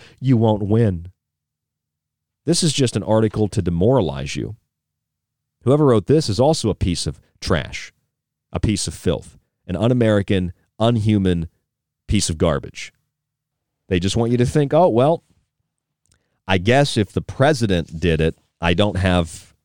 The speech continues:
any recourse." It actually gets better because Doctor Joseph R. Sellers, president of the Medical Society of the State of New York, said this, quote, "No major religious denomination opposes vaccines.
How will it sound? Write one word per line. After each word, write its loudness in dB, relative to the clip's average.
any 0
recourse." -2
It 0
actually 2
gets -2
better 2
because 0
Doctor 2
Joseph 2
R. 2
Sellers, 2
president 0
of -2
the -2
Medical 0
Society 0
of -6
the -2
State -2
of 0
New 0
York, 2
said 0
this, 0
quote, 0
"No 2
major 2
religious 0
denomination 0
opposes 0
vaccines. -2